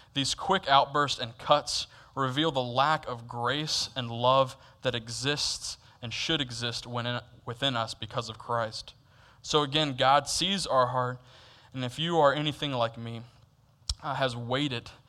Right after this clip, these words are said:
and found it wanting. Thankfully, for those in Christ, we see that there is hope. Christ steps into our hopeless state and tells us here in verse three exactly,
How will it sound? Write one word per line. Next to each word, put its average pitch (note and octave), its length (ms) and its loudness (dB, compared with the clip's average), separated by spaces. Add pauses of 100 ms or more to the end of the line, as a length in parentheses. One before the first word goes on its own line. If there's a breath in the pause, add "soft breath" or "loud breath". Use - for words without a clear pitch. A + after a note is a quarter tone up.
(280 soft breath)
and A#2+ 140 -8
found B2+ 320 2
it A2+ 60 -10
wanting. A#2 440 -6 (1600 soft breath)
Thankfully, C3+ 680 0 (180 loud breath)
for - 140 -6
those C#3+ 420 4
in A#2+ 140 -8
Christ, C#3+ 560 0
we B2+ 80 -8
see C3+ 200 -4
that B2+ 180 -10
there A#2 180 -4
is C3 220 -4
hope. B2+ 340 -6 (840 soft breath)
Christ D3 300 4
steps - 360 4
into C3 320 -6
our A#2 120 6
hopeless D3+ 400 0
state C3+ 360 -6 (460 soft breath)
and B2 140 -8
tells D#3 400 6
us - 340 -2 (240 soft breath)
here C#3+ 320 0
in B2 240 -6
verse B2 280 -2
three C3 340 -4
exactly, B2+ 640 -4